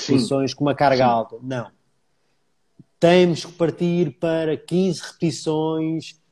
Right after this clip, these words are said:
Speaker 1: eh, vinte repetições, ou fazer uma super série onde a gente vai juntar dois, ou uma tri-, uma tripla, onde a gente junta três exercícios para fazer um drop set.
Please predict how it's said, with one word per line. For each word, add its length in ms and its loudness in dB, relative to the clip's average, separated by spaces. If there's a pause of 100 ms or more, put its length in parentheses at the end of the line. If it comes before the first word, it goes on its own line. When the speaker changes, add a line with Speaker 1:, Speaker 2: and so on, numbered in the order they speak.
Speaker 1:
eh, 140 2
vinte 440 4
repetições, 960 -4
ou 160 -4
fazer 200 4
uma 160 6
super 480 4
série 480 2
onde 140 2
a 40 4
gente 200 0
vai 260 2 (360)
juntar 440 4
dois, 720 4
ou 160 -8
uma 160 -12
tri-, 220 -16 (340)
uma 140 0
tripla, 440 0
onde 160 -2
a 40 -2
gente 180 -2
junta 180 -4
três 360 4
exercícios 580 -2
para 140 -8
fazer 200 -2
um 140 0
drop 300 0
set. 420 -2